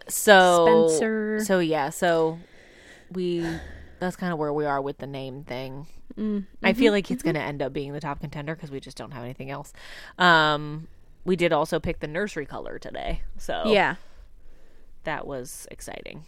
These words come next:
Speaker 1: But
Speaker 2: Yeah. What color? Are you willing to announce?
Speaker 1: Oh, sure. <laughs> It's not, like, a secret. <laughs> Um, we're going with, like, a really nice light, like, sage green for the walls.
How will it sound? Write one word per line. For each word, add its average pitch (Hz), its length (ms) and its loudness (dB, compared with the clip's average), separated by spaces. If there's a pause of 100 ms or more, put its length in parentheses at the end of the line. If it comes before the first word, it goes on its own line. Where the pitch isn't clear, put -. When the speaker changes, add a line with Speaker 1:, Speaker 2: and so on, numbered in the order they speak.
(300)
Speaker 1:
But - 340 12
Speaker 2:
Yeah. - 180 0 (420)
What 233 160 0
color? 226 400 4 (260)
Are 208 140 4
you 208 160 2
willing 214 220 2
to 226 100 0
announce? 214 560 2
Speaker 1:
Oh, 294 160 10
sure. - 240 8
<laughs> 640 420 4 (140)
It's - 60 -6
not, 539 160 12
like, 554 300 10
a - 20 -10
secret. 403 680 2 (240)
<laughs> - 20 -12
Um, 226 640 10 (160)
we're 226 160 8
going 254 220 6
with, 262 120 2
like, 269 140 2
a 247 100 2
really 226 260 -2
nice 220 400 -4
light, 180 580 0 (140)
like, 170 200 0
sage 170 680 -2
green 185 640 -6
for 247 140 2
the 185 100 2
walls. 165 480 4